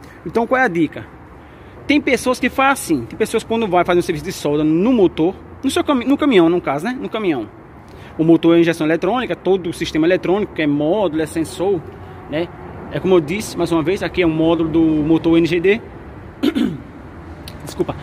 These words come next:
esse é um motor N G D. Os módu-, é, o módulo, a parte elé-, elétrica, né?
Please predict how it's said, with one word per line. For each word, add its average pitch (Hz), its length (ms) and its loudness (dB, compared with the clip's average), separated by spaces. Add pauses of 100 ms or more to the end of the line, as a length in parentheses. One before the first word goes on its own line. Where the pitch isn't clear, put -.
(280)
esse - 100 -2
é 208 40 4
um - 20 4
motor 185 220 4
N 185 100 2
G 190 120 6
D. 208 200 4 (1300)
Os 147 120 0
módu-, 175 520 4
é, 156 120 2
o 170 120 2
módulo, 165 840 2
a 156 80 0
parte 175 260 -2
elé-, 170 200 2
elétrica, 156 680 2
né? 180 120 0